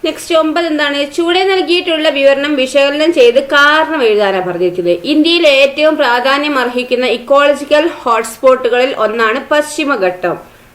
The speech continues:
അതിന്റെ കാരണം ചുവടെ നൽകിയ വിവരണം വിശകലനം ചെയ്ത് കാരണം എഴുതാനാണ് പറഞ്ഞിരിക്കുന്നത്. അപ്പൊ ഇന്ത്യയിൽ ഏറ്റവും പ്രാധാന്യം അർഹിക്കുന്ന ഇക്കോളജിക്കൽ, ഏഹ്, ഹോട്ട്സ്പോട്ടുകളിൽ ഒന്നാണിത് പശ്ചിമഘട്ടം അല്ലെ? അതിന്റെ കാരണം എന്താ?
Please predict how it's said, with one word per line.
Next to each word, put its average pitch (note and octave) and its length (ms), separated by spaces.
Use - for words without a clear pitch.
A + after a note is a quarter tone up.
അതിന്റെ B3 180
കാരണം F3+ 400
ചുവടെ A#3 160
നൽകിയ A3 140
വിവരണം A3 440
വിശകലനം A3 340
ചെയ്ത് A#3 180
കാരണം G#3 460
എഴുതാനാണ് F3 380
പറഞ്ഞിരിക്കുന്നത്. E3+ 420
അപ്പൊ A3+ 100
ഇന്ത്യയിൽ A#3+ 420
ഏറ്റവും A#3 360
പ്രാധാന്യം A3 460
അർഹിക്കുന്ന G#3 280
ഇക്കോളജിക്കൽ, G#3 720
ഏഹ്, G3 140
ഹോട്ട്സ്പോട്ടുകളിൽ G#3 800
ഒന്നാണിത് A3 640
പശ്ചിമഘട്ടം G3 840
അല്ലെ? A3+ 140
അതിന്റെ G3+ 200
കാരണം G3 340
എന്താ? G3 240